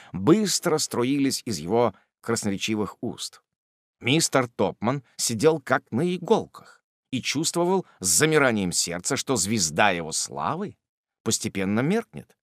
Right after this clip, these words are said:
и готова совсем закатиться под влиянием палящих лучей нового светила. Мало-помалу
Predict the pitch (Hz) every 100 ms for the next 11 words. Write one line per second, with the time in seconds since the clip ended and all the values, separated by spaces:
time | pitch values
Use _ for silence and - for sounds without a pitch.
0 | _ _ 123 113 117 143 - 175 - 233
1 | 233 170 120 - 82 - - - - 101
2 | 113 120 131 123 107 90 104 101 - 85
3 | 73 - 139 139 - - - 76 101 107
4 | 87 90 - 110 - 53 50 - _ _
5 | _ _ _ _ _ 139 185 160 123 131
6 | 214 160 78